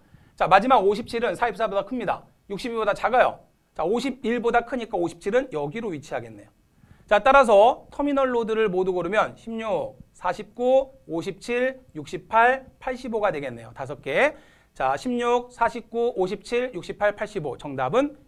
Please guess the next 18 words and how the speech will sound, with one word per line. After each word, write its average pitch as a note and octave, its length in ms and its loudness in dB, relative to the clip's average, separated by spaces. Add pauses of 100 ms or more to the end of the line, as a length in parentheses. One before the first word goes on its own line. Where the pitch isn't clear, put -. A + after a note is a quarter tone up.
이 E3+ 180 -8
번이 F3 300 -2
되겠군요. C#3 840 0 (300)
자, F3 100 -2
우리 F#3+ 260 -2
이진 A#3+ 220 -4
탐색들이 A#3 460 -2
만드는 F#3 420 -2
거, E3+ 280 4 (140)
만들고 A3 480 4
나서 A3 500 6
비교 F#3 280 -2
횟수 G3 220 -4
몇 E3 180 -4
번이냐, F3 360 2
뭐 D3+ 100 -2
이런 G3 160 0
것들 A#3 400 -2